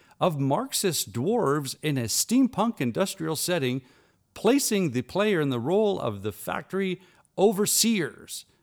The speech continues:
It combines worker placement and a cube tower to create a resource management puzzle. Factory forty-two is a cutthroat competitive game with elements of cooperation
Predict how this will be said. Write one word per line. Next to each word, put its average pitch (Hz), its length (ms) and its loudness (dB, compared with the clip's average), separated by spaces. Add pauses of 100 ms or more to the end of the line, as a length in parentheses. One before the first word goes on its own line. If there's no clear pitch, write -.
(140)
It 135 260 2
combines 156 500 4
worker 185 240 0
placement 196 480 0
and 156 180 0
a 131 80 0
cube 196 540 -2
tower 170 360 -2
to 156 140 -6
create 165 320 -2
a 131 60 0
resource 165 500 -4
management 143 560 -4
puzzle. 120 480 -4 (400)
Factory 127 280 -6
forty-two 147 560 -2
is 123 160 0
a 117 40 -2
cutthroat 180 540 -6
competitive 156 520 -4
game 196 360 0 (320)
with 131 260 0
elements 185 420 0 (120)
of 135 240 0
cooperation 156 960 0